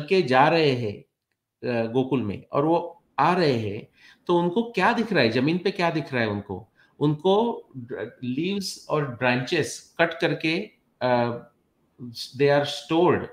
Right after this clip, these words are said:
सीमा, सीमा पे store किए उनको दिख रहे हैं। और जब वो चल रहे हैं, तो उनको, अ,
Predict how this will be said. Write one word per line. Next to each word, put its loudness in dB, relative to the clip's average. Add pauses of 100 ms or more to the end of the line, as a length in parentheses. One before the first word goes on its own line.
(180)
सीमा, 4
सीमा 4
पे 0
store 2
किए 6
उनको 4
दिख 0
रहे -4
हैं। -6 (640)
और 6
जब 4
वो 8
चल 6
रहे 6
हैं, -2
तो 2
उनको, 6
अ, 0